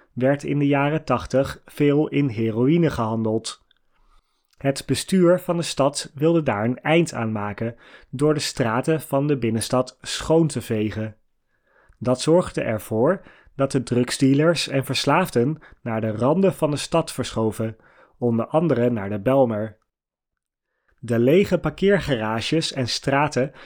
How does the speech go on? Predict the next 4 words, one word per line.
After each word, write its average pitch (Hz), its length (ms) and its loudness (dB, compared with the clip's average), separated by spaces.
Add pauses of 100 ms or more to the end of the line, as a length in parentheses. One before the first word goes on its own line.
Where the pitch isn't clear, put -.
(160)
waren 117 400 -4
ideaal 175 520 2
voor 117 260 0
drugsdealers. 117 920 -2